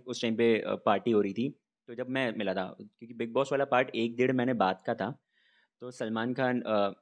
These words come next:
के हाथ में कप था <laughs> और वो वॉक करते हुए, अ, वहाँ पर बात कर रहे थे। जिस तरीके, जो आपने देखा है ना, जिस तरीके से आपने टीवी पर as it is, बस ये था कि लाख गुना ऐसे जब लाइव देखा मैंने, तो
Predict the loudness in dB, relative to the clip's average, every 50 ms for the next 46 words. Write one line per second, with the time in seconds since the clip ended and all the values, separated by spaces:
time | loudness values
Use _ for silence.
0 | _ _ _ -14 -10 -8 -8 -6 -4 -4 -4 -4 -2 -2 -2 -2 -2 -6 -12 -12
1 | -12 -12 -14 -10 -8 -8 -6 -4 -2 -2 -2 -2 -2 -2 0 2 2 2 2 0
2 | -2 -2 -2 0 0 2 4 4 2 2 0 -4 -12 _ _ _ _ _ _ _
3 | _ -12 -10 -8 -8 -8 -8 -8 -8 -8 -6 -2 0 0 0 0 -2 0 2 4
4 | 4 2 0 -2 -4 -2 -2 -2 -4 -4 -6 -8 -10 _ _ -12 -12 -12 -6 -4
5 | -4 -4 -2 0 0 2 2 2 2 0 2 2 2 2 2 0 0 0 0 0
6 | 2 2 2 4 4 4 4 4 2 0 0 0 2 2 4 2 2 2 2 2
7 | 2 0 -2 -2 -2 0 0 0 2 2 0 0 -2 -6 _ _ _ _ _ -10
8 | -10 -8 -8 -8 -8 -6 -4 -4 -4 -2 0 2 2 2 0 -6 -16 _ _ _
9 | _ _ _ _ -12 -10 -10 -6 -6 -8 -6 -6 -6 -8 -8 -10 _ _ -16 -8
10 | -6 -4 -4 -4 -6 -8 -6 -4 -2 0 2 0 0 -2 -6 _ _ -18 -18 -14
11 | -12 -8 -8 -6 -4 -2 0 2 2 2 2 2 2 0 2 2 2 2 2 0
12 | 0 4 4 4 4 4 0 -8 _